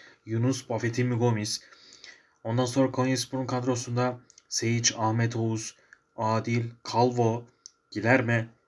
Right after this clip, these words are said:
Enri Çekici, Bruno Paz, Hazen Ahmetovic, Soner Dikmen,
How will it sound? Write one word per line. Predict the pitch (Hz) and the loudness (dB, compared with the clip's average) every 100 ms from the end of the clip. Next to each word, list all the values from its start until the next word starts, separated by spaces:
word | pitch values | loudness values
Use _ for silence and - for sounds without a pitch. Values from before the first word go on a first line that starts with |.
| _ _ _ - _ _ _ | _ _ _ -20 _ _ _
Enri | 131 127 139 117 | 0 2 2 0
Çekici, | - 120 127 113 113 117 _ _ _ _ _ _ _ _ _ _ _ _ _ - - | -2 0 0 -2 -4 -4 _ _ _ _ _ _ _ _ _ _ _ _ _ -20 -6
Bruno | 117 107 131 120 | -4 0 0 0
Paz, | 120 120 117 - - _ | 0 0 0 -4 -10 _
Hazen | - 123 117 123 123 - - | 0 0 2 0 -2 -6 -10
Ahmetovic, | 117 117 117 123 113 107 - - - | -4 -2 0 0 -2 -4 -10 -12 -14
Soner | - 117 123 123 120 | -6 0 2 2 0
Dikmen, | 120 120 117 117 | -4 -2 -2 0